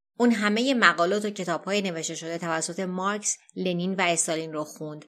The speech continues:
و تفسیر خودش از مارکسیسم لنینیسم رو روی کاغذ آورد. چیزی که به طور خاص برای چین طراحی شده بود و به افکار مائو زدانگ یا مائویسم موسوم شد. به طور خلاصه، مائویسم اعتقادات مائو بود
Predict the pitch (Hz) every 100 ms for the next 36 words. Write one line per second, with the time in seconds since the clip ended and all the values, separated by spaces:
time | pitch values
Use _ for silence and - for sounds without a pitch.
0 | _ _ - 185 196 190 - - 233 226
1 | 254 262 247 175 170 165 156 - 175 160
2 | 165 160 165 180 - 147 151 - _ _
3 | 254 269 190 147 147 156 147 147 - _
4 | _ _ _ _ - 190 190 190 185 185
5 | 185 - 214 220 - 185 185 196 - 220
6 | 175 156 151 151 147 156 151 147 147 _
7 | _ - 170 170 - 160 - 208 240 220
8 | 185 160 160 151 156 156 - _ 175 175
9 | 170 175 170 170 147 214 175 156 156 156
10 | - 160 147 151 139 _ _ _ _ _
11 | _ 190 202 262 277 185 147 147 - 147
12 | 156 _ - 190 175 - 175 165 - -
13 | 196 202 190 190 220 247 233 180 147 196
14 | 160 160